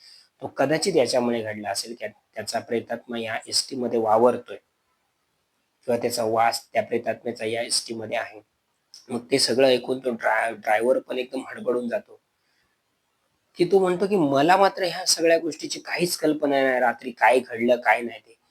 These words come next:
तर दिनेश म्हणतो, "तुला नाही पण मला रात्री ह्या एसटी मध्ये भरपूर त्रास झाला." तर मित्रांनो, अशी ही एक घटना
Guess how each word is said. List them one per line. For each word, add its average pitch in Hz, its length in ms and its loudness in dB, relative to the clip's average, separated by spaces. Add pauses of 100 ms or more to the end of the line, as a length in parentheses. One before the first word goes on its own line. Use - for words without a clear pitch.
(640)
तर 131 100 0
दिनेश 147 320 2
म्हणतो, 160 240 0
"तुला 151 300 2
नाही 156 180 0
पण 147 220 -4
मला 135 280 0
रात्री 135 380 -4
ह्या 131 160 -2
एसटी 135 260 -4
मध्ये 135 300 -4
भरपूर 131 400 -2 (100)
त्रास 113 280 -2
झाला." - 140 -12 (1400)
तर 120 60 -4
मित्रांनो, 139 500 2 (300)
अशी 139 240 -2
ही 143 220 2
एक 143 140 0 (720)
घटना 127 360 0